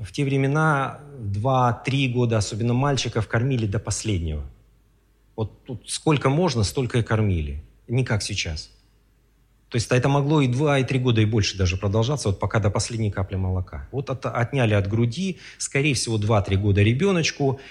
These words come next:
Измаилу, соответственно, он подрос, четырнадцать лет прошло, шестнадцать, семнадцать лет, такой уже молодой, сильный подросток. И Авраам закатывает пир. Пир, на котором, э, радуется, что уже дите отнято от груди,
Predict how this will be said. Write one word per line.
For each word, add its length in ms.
Измаилу, 540
соответственно, 600
он 60
подрос, 360
четырнадцать 480
лет 200
прошло, 300
шестнадцать, 520
семнадцать 560
лет, 200
такой 240
уже 160
молодой, 460
сильный 340
подросток. 720
И 260
Авраам 320
закатывает 560
пир. 220
Пир, 360
на 120
котором, 540
э, 340
радуется, 600
что 340
уже 220
дите 280
отнято 420
от 100
груди, 720